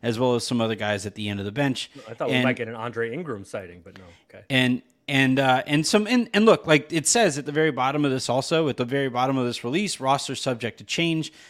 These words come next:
Speaker 1: That is how this goes in, in Las Vegas. So you get some additions, you get some subtractions. So for those of you who are hoping to see Austin Reaves out there,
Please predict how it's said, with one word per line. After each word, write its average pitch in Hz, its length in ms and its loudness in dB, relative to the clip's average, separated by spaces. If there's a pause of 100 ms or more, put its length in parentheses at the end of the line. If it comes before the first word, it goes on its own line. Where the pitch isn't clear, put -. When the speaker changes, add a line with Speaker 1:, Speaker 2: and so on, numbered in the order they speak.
(160)
Speaker 1:
That 156 220 2
is 180 300 6
how 165 140 2
this 151 220 2
goes 165 480 2 (100)
in, 147 260 2
in 165 220 0
Las 160 240 0
Vegas. 156 380 -2
So 127 60 -6
you 110 160 -6
get 117 180 -4
some 104 300 -4
additions, 147 460 -4
you 120 60 -4
get 110 160 -6
some 104 180 -8
subtractions. 139 800 -4
So 123 180 0
for 131 160 -8
those 139 220 2
of 139 100 -8
you 131 220 2 (260)
who 143 140 4
are 123 100 2
hoping 151 360 -2
to 139 100 -14
see 135 240 -6
Austin 117 440 -6
Reaves 160 300 -2
out 170 220 0
there, 165 240 0